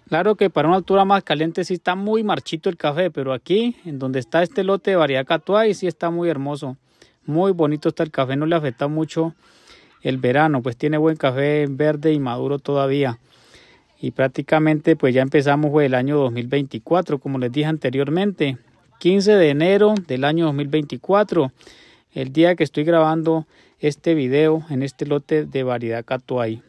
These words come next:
Entonces, si ustedes tienen una finca para una altura de mil cuatrocientos metros sobre el nivel del mar hasta dos mil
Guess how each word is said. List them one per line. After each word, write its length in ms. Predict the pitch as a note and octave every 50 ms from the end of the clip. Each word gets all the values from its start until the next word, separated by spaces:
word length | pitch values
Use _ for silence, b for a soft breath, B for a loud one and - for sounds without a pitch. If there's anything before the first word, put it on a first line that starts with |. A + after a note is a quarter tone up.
| _
Entonces, 480 | - F#3 G3+ G3 G#3+ A3+ A3+ A#3 B3 A3
si 60 | G3+
ustedes 340 | E3 - - G3+ G#3 G3+ -
tienen 240 | - G#3+ G#3 G#3 G#3
una 240 | G#3 G3+ G#3 G3+ F3+
finca 320 | - G3+ F#3+ - D#3+ D3
para 180 | - D3 C#3+ E3
una 80 | F#3+
altura 360 | F#3+ E3 - - F#3 F3+ D#3+
de 120 | C#3+ C3+ C3+
mil 160 | D3 D#3+ D#3
cuatrocientos 720 | - G3 F#3 F3+ - D#3+ C#3 - E3 E3 D#3+ - F3+ F3
metros 380 | F3 F3+ F3 D#3+ D3 C#3 C3+ -
sobre 200 | - C#3 C#3 C#3
el 60 | C3+
nivel 220 | C3+ C3 B2+ C#3 D3+
del 160 | E3 E3 D#3+
mar 320 | E3+ F3+ F3 D#3+ C#3 - -
hasta 460 | B2+ C3+ C#3 - - C3 B2+ B2 B2
dos 200 | A#2+ B2 B2 A#2+
mil 380 | C3 D#3 F#3 F#3+ E3+ C#3 B2+